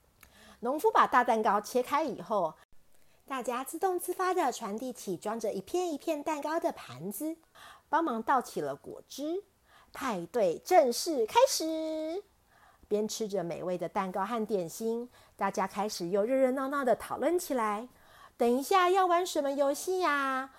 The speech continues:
到底是要玩飞盘躲避球，还是要玩躲猫猫呢？还有这个暑假要做什么呢？”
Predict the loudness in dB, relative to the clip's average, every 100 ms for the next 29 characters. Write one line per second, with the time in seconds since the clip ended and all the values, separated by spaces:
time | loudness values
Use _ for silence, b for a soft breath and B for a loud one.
0 | B B 6 6 6 0 4 6 8 8
1 | 8 6 2 2 4 6 6 6 4 2
2 | 2 2 0 B B -2 -2 0 4 4
3 | 4 0 -2 -4 -2 2 4 6 6 4
4 | 0 -6 B B B B -8 -2 -2 0
5 | -2 0 -2 0 2 2 2 2 2 0
6 | 0 0 -2